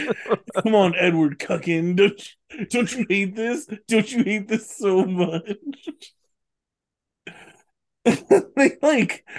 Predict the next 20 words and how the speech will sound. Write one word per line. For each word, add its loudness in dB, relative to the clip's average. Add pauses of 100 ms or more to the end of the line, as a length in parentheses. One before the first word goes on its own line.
(380)
they 4
start 2
talking 0
about 2
how, -2 (840)
what -12
was, -2
what -2
was 2
the 4
weird -4
thing -6
Edward -2
was -12
talking -6
about? 2
Is 2
that 0 (100)
he's -2
like, 2